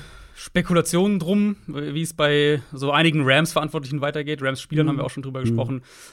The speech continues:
Speaker 1: Äh, Odell Beckham eben, die Verletzung hatten wir auch kurz, glaub ich, zumindest thematisiert. Da ist jetzt auch klar, dass es ein Kreuzbandriss ist. Also das wird
Speaker 2: Mhm.
Speaker 1: ihn auch in der kommenden Saison dementsprechend beeinflussen. Also er jetzt mittlerweile einer von mehreren angehenden Free-Agent-Receivern, die sich da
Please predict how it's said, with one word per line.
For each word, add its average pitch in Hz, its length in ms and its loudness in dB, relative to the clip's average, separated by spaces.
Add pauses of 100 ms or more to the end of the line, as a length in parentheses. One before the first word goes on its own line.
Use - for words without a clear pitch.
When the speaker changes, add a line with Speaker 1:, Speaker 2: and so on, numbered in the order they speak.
(140)
Speaker 1:
Äh, 123 300 4
Odell 160 260 4
Beckham 165 340 4
eben, 160 240 2
die 143 80 -2
Verletzung 160 720 0
hatten 143 220 -6
wir 135 160 -2
auch - 180 -6
kurz, 190 280 0
glaub 165 160 0
ich, 156 80 -6
zumindest 160 280 -4
thematisiert. 143 560 -6
Da 127 140 -6
ist - 80 -8
jetzt 127 160 -12
auch 127 160 -8
klar, 135 120 -6
dass 123 120 -8
es 120 120 -14
ein 123 120 -8
Kreuzbandriss 131 600 -2
ist. 175 220 2
Also 147 160 -4
das 127 180 -8
wird 92 220 0
Speaker 2:
Mhm. 87 160 -6 (500)
Speaker 1:
ihn 127 120 -4
auch 127 100 -2
in 131 80 -2
der 127 80 0
kommenden 143 300 -2
Saison 120 260 -4
dementsprechend 123 720 -6
beeinflussen. 135 680 2
Also 135 200 0
er 143 60 6
jetzt 143 100 0
mittlerweile 151 360 4
einer 143 200 2
von 127 180 -4
mehreren 113 600 -2 (120)
angehenden 123 440 -2
Free-Agent-Receivern, 131 1040 -2
die 139 80 -6
sich 123 160 -12
da 123 340 -2